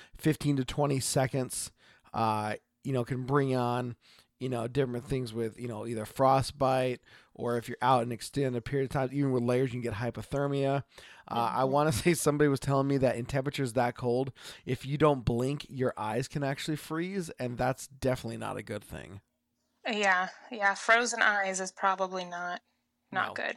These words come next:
Speaker 1: No, because apparently the ice crystals, you know, can do damage to your retina and your cornea, and that's just, that just sounds painful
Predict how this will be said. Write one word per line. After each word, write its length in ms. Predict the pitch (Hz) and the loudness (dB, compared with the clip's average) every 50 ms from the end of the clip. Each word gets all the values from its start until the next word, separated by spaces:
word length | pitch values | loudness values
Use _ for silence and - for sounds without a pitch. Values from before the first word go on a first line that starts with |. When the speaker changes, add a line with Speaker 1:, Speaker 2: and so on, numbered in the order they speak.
| - _ - | -8 _ -4
Speaker 1:
No, 260 | 160 156 139 117 113 | 0 2 2 2 2
because 300 | 113 135 127 147 147 120 | 2 0 2 2 2 2
apparently 340 | 117 123 143 139 131 131 127 | 4 2 2 4 4 4 4
the 220 | 123 123 127 - | 2 2 0 2
ice 200 | 117 131 135 - | 2 2 2 0
crystals, 720 | - - 147 139 - - 135 131 127 127 127 120 - - | 0 -2 -2 -2 -2 0 -2 0 0 0 -2 -4 -6 -10
you 140 | - 117 120 | -10 -8 -8
know, 160 | 113 110 110 | -6 -8 -8
can 240 | - - 110 110 110 113 - | -8 -10 -12 -12 -12 -16 -12
do 160 | - 123 117 | -10 -8 -8
damage 380 | 110 - 117 117 113 113 110 - | -6 -4 -4 -4 -4 -6 -8 -10
to 100 | - 120 | -10 -8
your 120 | 107 113 | -6 -4
retina 480 | 117 131 127 127 123 127 123 120 120 117 | -2 0 0 0 -2 -4 -4 -2 -2 -4
and 100 | 117 117 | -4 -6
your 100 | 107 - | -8 -10
cornea, 520 | - - - 139 131 135 131 127 131 123 120 | -8 -4 -2 -2 0 0 0 -2 -2 -2 -2
and 100 | 120 120 | -2 -4
that's 160 | 117 120 - | -4 -4 -4
just, 260 | - 131 113 - - - - - - - - | -6 -8 -8 -10 -12 -18 -20 -20 -20 -2 4
that 180 | 175 196 202 | 6 6 8
just 200 | 175 175 170 - - | 8 6 2 2 2
sounds 240 | 156 143 139 135 - | 2 2 2 2 2
painful 640 | - - 147 139 143 139 - 160 151 156 170 151 | 0 2 2 0 -4 -4 -2 0 0 0 0 -2